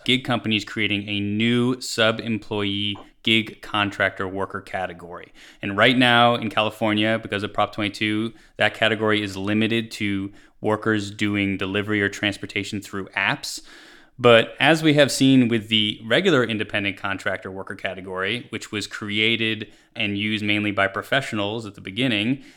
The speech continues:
that has now been taken advantage of by corporations and used as a way to not pay for employee benefits. So we saw independent contractor used by corporations, and you can bet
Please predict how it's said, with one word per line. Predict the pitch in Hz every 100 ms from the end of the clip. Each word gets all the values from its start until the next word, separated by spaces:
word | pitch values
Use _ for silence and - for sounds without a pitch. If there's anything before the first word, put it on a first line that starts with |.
| -
that | 104 120 139
has | 120
now | 110 110 113
been | 113
taken | 107 110 107
advantage | 107 104 101 101
of | 107 101
by | 101
corporations | - 104 110 101 101 113 110 107
and | 107 104
used | 98 101 98
as | 107
a | 101
way | 98 98
to | 98
not | 98 95 -
pay | 98
for | -
employee | 98 95 98 98 104
benefits. | 123 117 - 85 - - - - -
So | - 107 104 101 104
we | 120
saw | 127 131 120
independent | 120 117 - 107 101
contractor | 127 135 143 139 143
used | 135 135 135
by | 135
corporations, | 143 139 143 143 147 143 131
and | 107
you | 107 139
can | 123 98
bet | 120 123 101 -